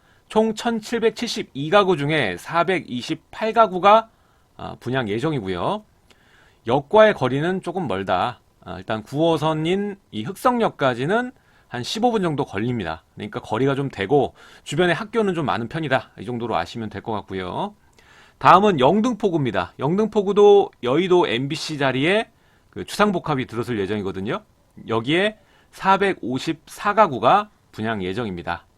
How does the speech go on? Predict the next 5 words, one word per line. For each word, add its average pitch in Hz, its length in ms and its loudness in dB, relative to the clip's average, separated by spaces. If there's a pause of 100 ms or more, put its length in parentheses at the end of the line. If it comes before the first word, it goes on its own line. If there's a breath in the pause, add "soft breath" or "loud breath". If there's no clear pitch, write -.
(880 soft breath)
자, 117 120 -6
다음은 196 520 4 (320)
은평구입니다. 156 920 -2 (100)
은평구 135 460 -6
역촌동. 131 540 -4